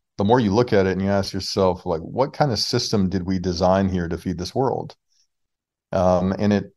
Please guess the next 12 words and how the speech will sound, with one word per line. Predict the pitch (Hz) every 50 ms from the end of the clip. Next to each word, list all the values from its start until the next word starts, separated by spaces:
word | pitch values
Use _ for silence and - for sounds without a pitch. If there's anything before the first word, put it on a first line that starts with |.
| _ _
you | 110 113
know, | 110 110
it | 101
started | 104 - 113 107 107 104 104
to | 98 95
bother | 90 92 104 110 107 92
me. | 87 80 76 73 90 95 - _ _ _ _
Um, | 92 87 90 87 87 87 87 85 -
it | - 92 92 90
bothered | 95 92 98 95 95 92
me | 92 92 92 90 90 90
from | 90 - - 92 87 90 87 85 85